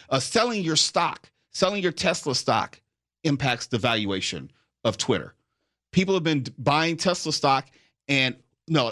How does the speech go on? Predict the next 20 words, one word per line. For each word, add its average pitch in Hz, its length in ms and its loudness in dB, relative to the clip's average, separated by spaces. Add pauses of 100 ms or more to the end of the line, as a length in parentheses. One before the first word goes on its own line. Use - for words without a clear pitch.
(120)
let's 147 160 0
say 139 220 2
the, 110 320 0 (240)
the 117 80 0
principal 190 420 0
investor, 127 640 0 (380)
Elon 135 320 2
Musk, 131 260 0
has 127 180 -2
been 120 180 -2
selling 147 440 0
Tesla 117 460 0
stock, 101 440 0 (360)
and 147 280 0
that 135 240 -2 (100)
stock - 380 -2
has 117 180 -2
decreased 131 600 -2
in 113 120 2
value, 92 400 -2